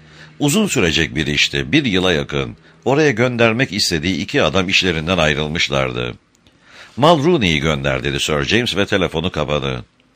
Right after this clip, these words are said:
Saate göz attı, on birdi. Bir gün önce N D'nin masasına bıraktığı doktor Gordon Chalmers hakkındaki dosyayı eline aldı. Chalmers, Londra Madencilik Okulu'nu başarıyla bitirmişti.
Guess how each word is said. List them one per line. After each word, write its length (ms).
Saate 400
göz 260
attı, 280
on 280
birdi. 420
Bir 180
gün 200
önce 400
N 280
D'nin 380
masasına 600
bıraktığı 560
doktor 380
Gordon 440
Chalmers 460
hakkındaki 520
dosyayı 440
eline 260
aldı. 480
Chalmers, 520
Londra 420
Madencilik 640
Okulu'nu 420
başarıyla 520
bitirmişti. 760